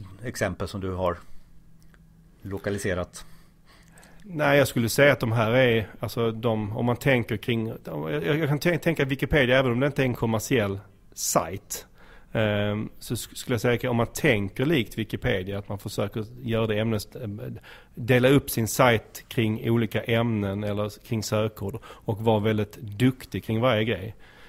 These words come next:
Speaker 2: eh, då kommer man långt även med kommersiella sajter.
Speaker 1: Och det, det, det där, det där är ju intressant att få höra lite mer om, för att vi,
Speaker 2: Mm.
Speaker 1: då, då är vi ju inne på det här. Eh, jag, jag vet att du har nämnt till mig att du, en femstegsplan har du framför dig, hur jag lyckas med C E O här.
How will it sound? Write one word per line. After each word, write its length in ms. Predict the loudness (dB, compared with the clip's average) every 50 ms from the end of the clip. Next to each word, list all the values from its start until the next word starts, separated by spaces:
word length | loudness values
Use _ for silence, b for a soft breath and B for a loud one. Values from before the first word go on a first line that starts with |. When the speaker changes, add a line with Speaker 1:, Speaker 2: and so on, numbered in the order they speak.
| B B -10
Speaker 2:
eh, 560 | -8 -6 -4 -4 -4 -4 -4 -4 -4 -6 -6 -6
då 240 | -4 -2 -2 -2
kommer 300 | -2 -2 -2 -2 -2 -2
man 200 | -2 -2 -2 -2
långt 260 | -2 -2 -4 -4 -4 -4
även 220 | -2 -2 -2 -4
med 160 | -6 -6 -8
kommersiella 480 | -8 -8 -8 -8 -8 -8 -8 -8 -8 -8
sajter. 360 | -8 -10 -10 -10 -12 -16 -20 -20 -20 -20 -20 -20 -20 -20 -20 -20 _ _ _ _ _ B B B B B B B B B B B B B
Speaker 1:
Och 240 | -6 -4 -4 -4 -6 -8
det, 160 | -10 -10 -8 -4
det, 160 | -2 -2 0
det 120 | 2 2 4
där, 320 | 4 6 6 4 4 2 0
det 120 | -2 0
där 120 | 0 2
är 60 | 0 2
ju 140 | 2 0
intressant 500 | 0 0 -2 -4 -2 0 0 0 0 -2
att 80 | -4 -6
få 100 | -6 -4
höra 240 | -2 0 0 0 0
lite 260 | -2 -4 -4 -4 -4
mer 260 | -2 -2 -2 -2 -2
om, 160 | -2 -4 -4
för 100 | -2 -2
att 120 | -2 -2 -4 -8
vi, 160 | -10 -10 -6
Speaker 2:
Mm. 140 | -2 -2 -2
Speaker 1:
då, 140 | 0 -2 0
då 100 | 0 2
är 120 | 2 2
vi 100 | 2 2
ju 120 | 0 2 2
inne 220 | 2 2 0 0
på 240 | 0 0 0 0 0
det 60 | 0
här. 280 | 0 0 0 0 -2 b b b b b b b b b b b -20 -16 -10
Eh, 80 | -8 -6 -6 -6 -6 -8 -8 -8 -6
jag, 200 | -6 -6 -4 -4
jag 100 | -2 -2
vet 180 | -2 -2 -2
att 100 | -2 -2
du 60 | 0
har 60 | 0 2
nämnt 260 | 2 2 2 0 -2
till 100 | -2 0
mig 160 | 0 2 2
att 120 | 0 0
du, 360 | -2 -6 -8 -6 -6 -6 -6 -4
en 240 | -4 -4 -4 -4
femstegsplan 1080 | -4 0 0 2 2 0 -2 -2 -4 -4 -4 -4 -8 -12 -8 -2 0 0 2 2 0 0
har 200 | -2 -2 -2 -2
du 180 | -2 -4 -6 -6
framför 360 | -6 -6 -6 -6 -6 -6 -6
dig, 220 | -6 -4 -4 -2
hur 240 | 0 2 4 4 4
jag 120 | 4 4
lyckas 400 | 2 0 0 -2 -2 -2 -2 -2
med 140 | -2 -4 -4
C 340 | -4 -4 -4 -4 -4 -2 -2
E 60 | -2
O 220 | -2 -2 -2 -4 -4
här. 200 | -6 -8 -8